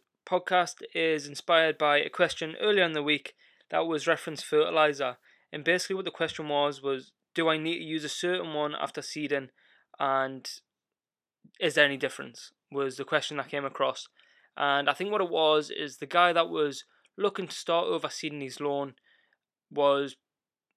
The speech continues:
he had a ten kilogram bag, whatever it was, of seed, of fertilizer sitting in the shed, and he was wondering if he could stick that down after his seed, and if not, why not? And it's something that I'm just gonna touch on, quite frankly. First of all, we kinda spoke about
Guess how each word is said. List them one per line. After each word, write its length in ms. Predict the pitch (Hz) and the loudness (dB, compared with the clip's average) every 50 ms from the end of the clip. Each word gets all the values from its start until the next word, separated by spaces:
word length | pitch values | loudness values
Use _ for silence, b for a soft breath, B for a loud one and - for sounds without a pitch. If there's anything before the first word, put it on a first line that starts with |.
| _ - | _ -4
he 80 | 165 | -2
had 140 | 147 143 143 | 0 2 4
a 160 | 139 135 135 135 _ _ _ _ _ _ _ - | 4 2 2 0 _ _ _ _ _ _ _ -10
ten 220 | - 208 214 202 160 | -4 -2 -2 -2 -2
kilogram 420 | - 165 156 147 151 143 139 139 | -2 -2 0 2 2 0 0 2
bag, 280 | 131 139 139 139 131 143 | 2 4 4 4 4 0
whatever 240 | 147 147 135 139 | -4 -4 -2 -2
it 100 | 147 143 | -4 -4
was, 320 | 147 143 139 135 131 131 131 | -2 -2 0 0 -2 -2 -4
of 180 | - 139 135 | -8 -10 -10
seed, 300 | - - - 160 156 160 - - - - | -10 -10 -8 -8 -8 -8 -10 -12 -8 -4
of 220 | 156 143 135 - | -4 -4 -4 -6
fertilizer 800 | - - - 160 160 - 160 156 151 147 147 131 147 143 139 - _ _ _ _ _ _ _ - | -12 -6 -2 0 0 0 2 2 2 2 0 0 -2 -2 -2 -4 _ _ _ _ _ _ _ -10
sitting 260 | - - 208 196 175 | -4 -2 -2 -2 -2
in 80 | 165 151 | -4 -6
the 80 | 143 | -6
shed, 460 | - - - 143 139 135 139 - - - - | -4 -2 0 0 2 0 0 -4 -8 -12 -12
and 80 | 156 147 | -10 -10
he 80 | 143 | -10
was 100 | 139 131 | -10 -8
wondering 320 | 139 156 156 147 143 147 147 | -6 -6 -6 -4 -4 -2 -2
if 160 | 143 135 - | -4 -6 -6
he 100 | 165 156 | -10 -14
could 160 | - - 151 | -12 -12 -12
stick 280 | - - - 180 - - | -8 -4 -6 -4 -4 -2
that 160 | 156 147 - | -4 -4 -2
down 200 | 151 143 139 143 | -4 -6 -4 -6
after 240 | 143 139 - - 143 | -10 -12 -12 -12 -12
his 140 | 135 - - | -12 -10 -10
seed, 320 | - 143 139 131 131 - _ b b b b b b b b | -12 -10 -10 -12 -12 -14 _ b b b b b b b b
and 400 | 143 131 127 127 123 120 113 - - _ _ - | -4 -4 -2 -4 -6 -8 -12 -20 -20 _ _ -2
if 160 | 175 151 - | 0 0 0
not, 240 | 151 139 135 131 - | 0 -2 -2 0 -2
why 160 | 127 117 113 | -4 -4 -4
not? 220 | 117 117 - - _ b b b b b b b b b b | -6 -12 -16 -16 _ b b b b b b b b b b
And 420 | 143 143 143 151 151 151 147 - - - _ - | 4 6 6 6 4 2 -4 -14 -20 -18 _ -4
it's 180 | - 175 - | -4 -2 0
something 360 | - 240 226 - 208 202 196 185 | 0 -2 0 0 -2 -2 0 0
that 240 | 180 175 175 - - _ _ _ - | 0 0 0 -2 -6 _ _ _ -12
I'm 100 | 170 151 | -10 -10
just 120 | 143 - | -8 -6
gonna 120 | - 135 123 | -6 -8 -6
touch 260 | - - 135 - - | -4 -6 -4 -2 0
on, 120 | 156 143 | 0 0
quite 200 | - - 139 - | 0 -4 -6 -6
frankly. 400 | - 139 135 - - 139 135 - b b b b b b b | -6 -10 -10 -8 -10 -10 -10 -12 b b b b b b b
First 240 | - 220 214 214 | 6 6 6 6
of 40 | - | 8
all, 160 | 220 208 202 | 8 8 8
we 120 | 180 180 170 | 6 2 -4
kinda 340 | - - - 214 220 214 185 | -6 -4 -2 -2 -2 -2 -6
spoke 460 | - - _ - 180 185 180 - 196 | -8 -8 _ 0 0 0 0 0 0
about 300 | 185 196 180 175 175 | 0 2 2 2 0